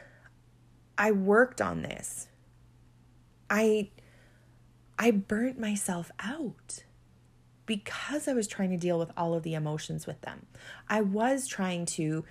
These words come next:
get too much done. And then at the end of it, I looked around and I had made no progress. I felt like I had made no progress because I wasn't focusing on one shelf down there. I wasn't focusing on one corner.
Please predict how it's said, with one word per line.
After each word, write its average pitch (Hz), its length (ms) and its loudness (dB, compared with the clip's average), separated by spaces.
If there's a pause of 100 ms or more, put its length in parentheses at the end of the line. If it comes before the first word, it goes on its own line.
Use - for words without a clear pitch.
(220)
get 190 160 2
too - 140 0
much 170 240 -2
done. 202 340 -2
And 214 180 2
then 214 120 0
at 214 140 0
the 220 200 -2
end 254 280 2
of 220 140 6
it, 170 260 2 (100)
I 214 140 2
looked 220 320 0
around 214 580 0 (840)
and 202 120 6
I 208 100 6
had 202 280 2
made 180 200 2
no 170 160 0
progress. - 720 -6 (920)
I 175 120 -2 (220)
felt 208 340 0 (160)
like 175 260 -4
I 175 160 -4
had 156 220 -4
made 151 340 -2
no 151 160 -6
progress - 720 -14 (680)
because 190 680 0 (380)
I 175 80 -2
wasn't 180 360 2
focusing 247 500 4
on 170 160 0
one 165 160 -2
shelf - 340 -6
down - 220 -4
there. - 100 -6
I 175 80 0
wasn't 208 320 2
focusing 226 580 4
on 170 140 0
one 165 180 -2
corner. 180 600 -2